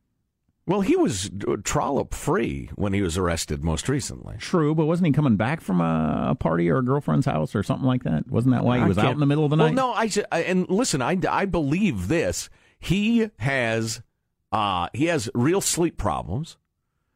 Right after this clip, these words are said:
Speaker 1: and has decided to treat them primarily, uh, Elvis style by, uh, you know, taking downers in the evening and, and, and, uh, what's the Ambien and that sort of thing by the handful. And then he, he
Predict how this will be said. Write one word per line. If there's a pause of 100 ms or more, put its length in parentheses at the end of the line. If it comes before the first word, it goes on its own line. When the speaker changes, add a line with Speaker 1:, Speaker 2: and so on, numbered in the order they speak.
(200)
Speaker 1:
and
has
decided
to
treat
them
primarily,
uh,
Elvis
style (760)
by, (200)
uh,
you
know,
taking
downers
in
the
evening
and,
and,
and,
uh,
what's
the
Ambien (340)
and
that
sort
of
thing
by
the
handful. (520)
And
then
he, (100)
he